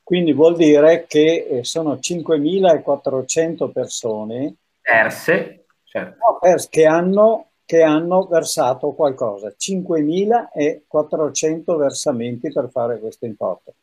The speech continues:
Speaker 1: Quindi è vero che abbiamo avuto delle offerte importanti, da, ma, ma non abbiamo le cifre lombarde, non abbiamo, eh, cose simili,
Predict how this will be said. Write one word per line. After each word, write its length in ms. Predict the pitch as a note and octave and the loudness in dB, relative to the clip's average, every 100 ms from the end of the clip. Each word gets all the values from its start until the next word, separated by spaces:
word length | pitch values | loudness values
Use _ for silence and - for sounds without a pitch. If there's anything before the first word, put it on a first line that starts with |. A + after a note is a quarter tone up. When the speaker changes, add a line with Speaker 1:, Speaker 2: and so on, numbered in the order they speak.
| _ - | _ -2
Speaker 1:
Quindi 240 | F#3+ D#3+ | 2 4
è 100 | C#3 | 4
vero 300 | C#3+ A#3 C4 | 6 6 4
che 100 | G3 | 2
abbiamo 320 | D#3 E3+ E3 | 2 2 2
avuto 360 | C3+ F3 F#3 D3 | 2 0 0 0
delle 640 | A#2 D3+ D#3+ D3+ C#3 - _ _ _ _ | 2 2 4 4 4 0 _ _ _ _
offerte 580 | - C#3 - D#3 D#3+ E3 | -4 -4 4 4 4 0
importanti, 800 | D3+ - C3+ - C#3+ C#3+ C#3 C3+ | -4 -2 -2 0 -2 -2 -6 -8
da, 340 | B2 A#2 A2+ A2 | -6 -6 -6 -10
ma, 960 | A#2 A#2 C3+ C3+ C3+ C3 B2 B2+ A#2+ A#2+ | -14 -16 -16 -14 -12 -10 -8 -8 -8 -10
ma 280 | B2+ B2 B2+ B2+ - B2+ | -12 -14 -14 -20 -16 -6
non 220 | C3 C3 | -2 0
abbiamo 760 | C3+ C#3+ F3 F#3+ G#3 E3+ - _ | 2 4 4 6 6 4 2 _
le 180 | D3+ D3+ | -2 -2
cifre 380 | - F#3 F3 D3 | -2 0 2 2
lombarde, 960 | C#3+ C#3 C#3 C#3 D3 C3 C#3+ C3+ B2+ B2 | 2 2 2 4 2 0 2 2 0 -4
non 180 | B2 | -6
abbiamo, 680 | C3 A#2+ C#3+ E3+ F3+ E3+ C3+ _ _ _ | -6 -4 -2 0 0 0 -2 _ _ _
eh, 680 | D3+ B2+ C#3+ C3+ C#2+ D3 - | -8 -8 -8 -8 -8 -8 -4
cose 360 | D#3+ D#3+ D3 | 0 0 0
simili, 520 | - E3+ D#3 C3+ A2+ | -2 0 2 0 -2